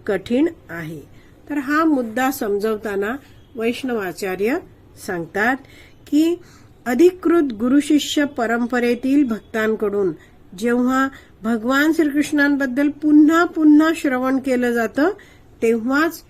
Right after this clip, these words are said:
हे भगवंतांचं भगवत तत्व आहे ते समजू शकतो, म्हणून हा श्लोक इथे सांगितला आहे. श्रील बलदेव विद्याभूषण पुढे लिहितात की भगवान श्रीकृष्ण म्हणतात,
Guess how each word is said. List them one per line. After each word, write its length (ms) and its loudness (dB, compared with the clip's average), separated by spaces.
हे 80 -4
भगवंतांचं 960 -4
भगवत 360 -6
तत्व 280 -8
आहे 280 -6
ते 320 -2
समजू 500 -2
शकतो, 840 -8
म्हणून 280 0
हा 220 -10
श्लोक 380 -6
इथे 240 -6
सांगितला 640 -8
आहे. 220 -14
श्रील 300 4
बलदेव 440 2
विद्याभूषण 640 2
पुढे 320 0
लिहितात 520 -2
की 220 2
भगवान 460 0
श्रीकृष्ण 760 -2
म्हणतात, 540 -2